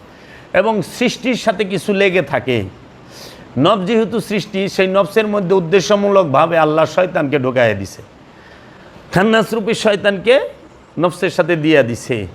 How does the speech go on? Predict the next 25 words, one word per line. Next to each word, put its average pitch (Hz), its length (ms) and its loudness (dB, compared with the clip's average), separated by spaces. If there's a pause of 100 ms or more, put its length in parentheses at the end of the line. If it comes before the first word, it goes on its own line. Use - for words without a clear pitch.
(260)
দিয়া 190 400 4
আবার 180 280 0
আল্লাহ 185 320 0
কয়ে 180 120 -2
দিচ্ছে, 160 300 -4
"মিন 160 200 -4
শাররিল 165 400 -4
ওয়াসওয়াসিল 143 540 0
খান্নাস", 139 500 -4
শয়তান 131 380 -2
থেকে 127 260 0
তুমি 127 240 -4
মুক্তি 127 360 -2
নাও, 120 200 2 (1160)
খান্নাসরূপী 156 600 0
শয়তান 151 400 0
হইতে 156 320 2 (680)
মুক্তি 156 340 0
নাও। 110 300 2 (800)
এখন 175 300 0
এই 196 120 0
শা-, 170 360 -4
খান্নাসরূপী 208 640 -2
শয়তানকে 202 680 -2
যখন 147 480 -2